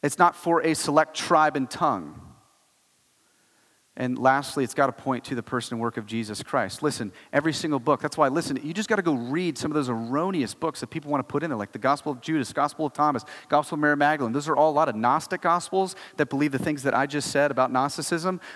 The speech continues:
Uh, you will not see at all a clear pointing to the person and work of Jesus Christ with his authenticity and all that he said.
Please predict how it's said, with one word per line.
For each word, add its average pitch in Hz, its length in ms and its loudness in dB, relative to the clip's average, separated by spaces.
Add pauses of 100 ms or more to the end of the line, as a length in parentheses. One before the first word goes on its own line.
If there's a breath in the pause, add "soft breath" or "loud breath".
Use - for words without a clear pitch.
Uh, 139 180 6
you 160 200 0
will 160 140 4
not 151 420 2
see - 180 0
at 139 80 4
all 143 220 4
a 113 40 2
clear 156 320 0
pointing 147 500 -2
to 135 260 -4
the 113 60 -6
person - 300 -6
and 117 80 -6
work 110 180 -6
of 98 60 -10
Jesus 98 300 -12
Christ - 520 -14 (960 soft breath)
with 123 160 -4
his 117 120 -4
authenticity 110 960 -6
and 113 140 -12
all 117 180 -4
that 113 120 -8
he 110 160 -12
said. 107 520 -8